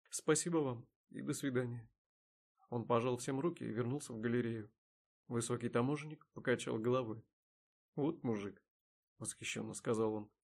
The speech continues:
«Первый раз такого встречаю». Надя стояла за дверью и всё слышала. Он купил машину, заплатил за неё деньги, нажитые с таким трудом,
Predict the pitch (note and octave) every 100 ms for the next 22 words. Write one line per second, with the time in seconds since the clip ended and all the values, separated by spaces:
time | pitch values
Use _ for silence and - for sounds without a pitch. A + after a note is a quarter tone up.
0 | _ _ - C#3+ D3 C#3+ A2 - - A2+
1 | - B2+ A#2 - G#2+ A2 _ _ _ _
2 | _ _ _ _ _ - C3 B2+ A#2+ C3
3 | C3+ B2+ A#2+ C3 B2+ D3 A2+ A2+ C#3 A#2
4 | A#2+ - G2 G#2 _ _ _ _ _ _
5 | _ _ - C3 A#2 B2 A#2+ A2+ G#2+ -
6 | A#2+ B2+ C3+ _ _ _ C#3 B2+ C3 C3+
7 | D#3 A#2+ A#2 A2+ A#2+ A2+ B2+ A#2 A2 B2
8 | B2 A#2+ A#2 G#2+ - A2 B2+ A#2+ - A2
9 | A#2+ C3